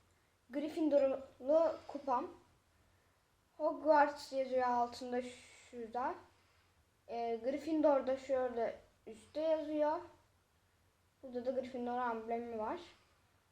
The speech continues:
Ee, sonrasında işte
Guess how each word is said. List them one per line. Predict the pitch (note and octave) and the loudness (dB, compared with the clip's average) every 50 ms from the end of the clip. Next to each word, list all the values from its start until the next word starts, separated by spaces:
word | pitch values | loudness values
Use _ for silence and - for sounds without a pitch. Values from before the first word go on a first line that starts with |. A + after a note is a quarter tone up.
| _ _ _ - - | _ _ _ -10 -6
Ee, | A3+ A#3 A#3 A#3 A#3 A3+ A3+ A#3 A#3 A#3 - - - - - - - - - - - _ _ _ _ - - | -4 -2 0 0 0 -2 -2 -4 -8 -12 -16 -18 -20 -20 -20 -20 -20 -20 -20 -20 -20 _ _ _ _ -20 -20
sonrasında | - - - E4+ F4 F4+ F4 E4+ E4+ - D#4+ D#4 D#4 D#4+ E4+ E4+ E4+ E4+ E4+ E4+ - - - - _ _ _ _ _ _ _ _ _ _ _ _ _ _ _ _ _ _ _ _ _ _ _ _ _ _ _ _ _ _ _ _ _ _ - | -16 -6 -2 0 2 2 2 0 0 -2 0 2 4 4 4 4 4 2 0 -4 -10 -16 -20 -20 _ _ _ _ _ _ _ _ _ _ _ _ _ _ _ _ _ _ _ _ _ _ _ _ _ _ _ _ _ _ _ _ _ _ -20
işte | - - - C#4 C4+ C4 B3 - - | -8 -4 -2 0 0 0 -2 -4 -6